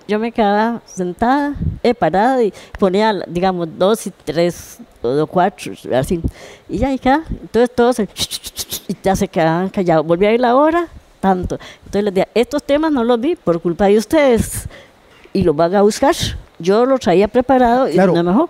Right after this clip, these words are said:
Speaker 2: usted es de la vieja escuela.
Speaker 1: Sí.
Speaker 2: Una maravilla.
Speaker 1: Sí, y entonces me decía, "¿De dónde los buscamos?". "No, yo los traía preparado, ustedes los van a buscar".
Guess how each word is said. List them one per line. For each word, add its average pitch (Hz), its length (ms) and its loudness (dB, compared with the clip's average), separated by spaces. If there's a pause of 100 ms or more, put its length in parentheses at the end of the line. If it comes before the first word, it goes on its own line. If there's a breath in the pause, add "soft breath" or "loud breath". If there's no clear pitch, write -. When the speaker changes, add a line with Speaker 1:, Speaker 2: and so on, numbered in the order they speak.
(120)
Speaker 2:
usted - 260 0
es 160 100 2
de 196 80 4
la 208 120 4
vieja 175 220 6
escuela. 180 520 2 (200)
Speaker 1:
Sí. 294 200 -2 (240 loud breath)
Speaker 2:
Una 170 160 2
maravilla. 180 500 2 (200)
Speaker 1:
Sí, 277 220 0
y 214 100 4
entonces 214 320 2
me 233 80 2
decía, 214 220 0
"¿De 214 120 2
dónde 285 180 2
los 320 140 2
buscamos?". 277 460 2
"No, 196 160 2
yo 180 120 2
los 170 120 2
traía 202 260 2
preparado, 247 560 2
ustedes 170 320 -2
los 202 100 0
van 208 160 2
a 226 100 0
buscar". 247 360 -2